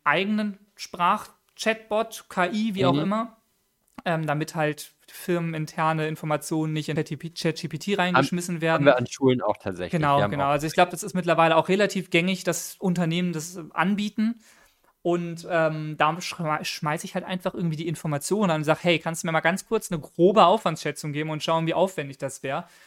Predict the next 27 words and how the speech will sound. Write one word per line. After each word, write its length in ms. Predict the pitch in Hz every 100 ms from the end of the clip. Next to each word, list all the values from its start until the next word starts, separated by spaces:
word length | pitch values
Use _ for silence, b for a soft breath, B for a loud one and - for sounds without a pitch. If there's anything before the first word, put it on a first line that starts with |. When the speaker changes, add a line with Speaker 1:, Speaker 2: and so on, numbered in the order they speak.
| b
Speaker 1:
Und 100 | 156
wenn 160 | 165
dann 140 | 170 165
da 80 | 156
steht, 300 | - 165 151
"Ja, 140 | 143
also 180 | 156 143
wahrscheinlich 420 | 143 160 160 180
dauert 240 | 165 165
das 120 | 160 151
länger 300 | 143 165 175
als 220 | 170 -
zwei 240 | - 147
Wochen", 180 | 170 180
dann 120 | 143
kann 100 | 151
ich 120 | 147
sagen, 280 | 147 151 147
"Okay, 240 | 131 - 143
das 180 | 131
ist 140 | 156 -
wahrscheinlich 400 | 139 151 147 135
nicht 180 | 165 -
sinnvoll, 320 | 135 127 131
das 160 | 123
jetzt 140 | 135 -
anzufangen." 640 | 131 123 131 139 131 175